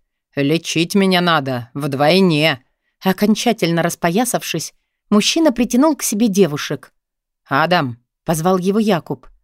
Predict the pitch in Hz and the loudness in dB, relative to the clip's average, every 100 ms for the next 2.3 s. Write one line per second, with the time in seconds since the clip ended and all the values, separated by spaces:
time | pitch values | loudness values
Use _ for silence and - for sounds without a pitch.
0 | _ _ _ 151 165 170 208 226 - 214 | _ _ _ -4 -2 2 2 0 0 0
1 | 294 - 190 170 175 202 202 - 170 262 | 0 2 0 0 -2 0 0 -2 0 0
2 | 254 247 170 | 0 -2 -4